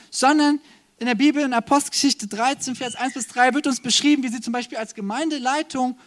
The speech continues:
zusammensaßen. Da steht, da kamen die Lehrer und die Propheten zusammen. Und sie dienten Gott, sie beteten und fasteten. Und in dieser Zeit des sich nach Gott Ausrichtens haben sie alle gemeinsam ein prophetisches Reden gehört. Sie sollen Paulus und Barnabas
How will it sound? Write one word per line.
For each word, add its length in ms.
zusammensaßen. 840
Da 100
steht, 240
da 160
kamen 220
die 80
Lehrer 420
und 100
die 200
Propheten 580
zusammen. 400
Und 160
sie 100
dienten 440
Gott, 280
sie 260
beteten 500
und 140
fasteten. 680
Und 260
in 100
dieser 300
Zeit 380
des 80
sich 160
nach 160
Gott 180
Ausrichtens 720
haben 160
sie 120
alle 260
gemeinsam 520
ein 140
prophetisches 800
Reden 260
gehört. 500
Sie 100
sollen 300
Paulus 460
und 180
Barnabas 600